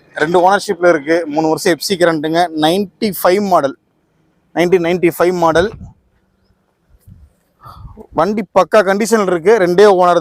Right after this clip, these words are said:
தாங்க. ஒயிட் கலர் பாடி லைனுங்க. வண்டி பவர் ஸ்டேரிங், பவர் விண்டோ, ஏ சி செட்டு வந்துரும் உங்களுக்கு. எல்லாம் பக்கா கண்டிஷன் இருக்கும். வண்டி கேஸ் பிளஸ் பெட்ரோல்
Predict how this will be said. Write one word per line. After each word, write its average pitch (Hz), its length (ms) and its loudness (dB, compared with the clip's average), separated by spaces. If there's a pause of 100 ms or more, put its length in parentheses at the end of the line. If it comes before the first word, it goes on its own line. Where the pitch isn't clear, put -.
தாங்க. 165 220 0 (140)
ஒயிட் 170 240 0
கலர் 190 240 2
பாடி 170 240 4
லைனுங்க. 160 300 -2 (500)
வண்டி 151 240 -2
பவர் 160 200 2
ஸ்டேரிங், 160 400 2 (280)
பவர் 165 200 4
விண்டோ, 156 260 2 (680)
ஏ 175 40 4 (140)
சி 165 140 -2 (440)
செட்டு 175 320 0
வந்துரும் 170 300 -2
உங்களுக்கு. 151 380 2 (1200)
எல்லாம் 226 320 2
பக்கா 185 240 0
கண்டிஷன் 196 400 -2
இருக்கும். 175 320 0 (580)
வண்டி 226 180 0 (140)
கேஸ் 240 320 6
பிளஸ் 240 260 -4
பெட்ரோல் 202 340 0